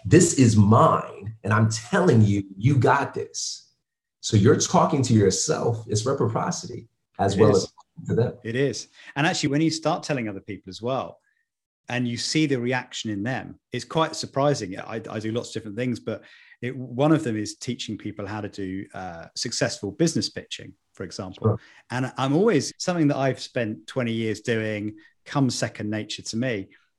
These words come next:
Speaker 2: but I'm always quite shocked when I'm in the room and I, and I, I just, I, I start with the most simple thing and everyone's going, "I'd never thought of that." And I'm sat there going,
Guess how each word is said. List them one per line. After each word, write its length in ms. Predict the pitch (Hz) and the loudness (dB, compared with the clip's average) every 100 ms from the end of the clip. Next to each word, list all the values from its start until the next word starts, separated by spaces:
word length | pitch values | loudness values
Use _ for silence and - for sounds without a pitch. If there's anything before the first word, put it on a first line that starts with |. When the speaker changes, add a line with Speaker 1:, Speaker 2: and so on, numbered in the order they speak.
| _ | _
Speaker 2:
but 80 | 113 | -4
I'm 160 | 123 | 0
always 260 | 156 226 202 | 2 2 0
quite 240 | - 127 | -2 -4
shocked 220 | - 131 113 | -2 -4 -2
when 100 | 113 | 0
I'm 100 | 156 | 0
in 80 | |
the 100 | 185 | 0
room 220 | 156 156 131 | 2 2 2
and 80 | |
I, 60 | 120 | -2
and 120 | 113 | -4
I, 160 | 120 117 | -6 -4
I 40 | 120 | -4
just, 300 | 139 - - | -4 -8 -8
I, 140 | 120 123 113 | -8 -6 -8
I 80 | |
start 420 | 117 - 139 147 - | -6 -4 -2 -2 -4
with 120 | 110 | -6
the 80 | 117 | -4
most 340 | 110 - - | -4 -4 -2
simple 420 | 139 127 120 117 | 0 -2 -2 -8
thing 400 | 107 117 85 - _ _ _ _ _ _ | -6 -8 -8 -14 _ _ _ _ _ _
and 160 | 123 123 | -6 -2
everyone's 540 | 147 151 156 135 120 | -2 2 2 2 -2
going, 280 | - 113 107 - | -4 -6 -6 -12
"I'd 140 | 110 | -10
never 180 | 101 85 | -10 -6
thought 320 | 185 233 - | -4 -4 -6
of 80 | 160 | -10
that." 140 | 135 _ - | -12 _ -12
And 80 | 143 | -8
I'm 100 | 170 | -6
sat 200 | - 120 | -8 -10
there 80 | 120 | -6
going, 240 | 135 113 | -2 -2